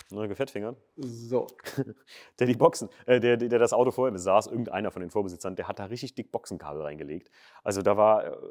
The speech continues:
Speaker 1: richtig, richtig Alarm am Start. Und der hat nämlich auch deswegen da die, ähm, die Löcher reingebohrt, damit der Subwoofer mehr kickt. Ich sehe ja gerade, was, was sind das hier eigentlich für Macken, ey?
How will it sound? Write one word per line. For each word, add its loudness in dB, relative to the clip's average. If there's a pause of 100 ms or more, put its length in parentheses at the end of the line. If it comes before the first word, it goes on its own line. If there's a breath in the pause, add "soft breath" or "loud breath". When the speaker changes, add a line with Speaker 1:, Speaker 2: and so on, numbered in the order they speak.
(360)
Speaker 1:
richtig, 0
richtig -4
Alarm 6
am -6
Start. 2 (260 soft breath)
Und -6
der 4
hat -2
nämlich 0
auch -8
deswegen -2
da 10
die, -2
ähm, -4 (800)
die 0
Löcher 0
reingebohrt, -2
damit -2
der 0
Subwoofer -2
mehr -6
kickt. -12 (1000 soft breath)
Ich -16
sehe 6
ja 10
gerade, 6
was, -12
was -10
sind -6
das -4
hier -6
eigentlich -8
für -8
Macken, -6
ey? -20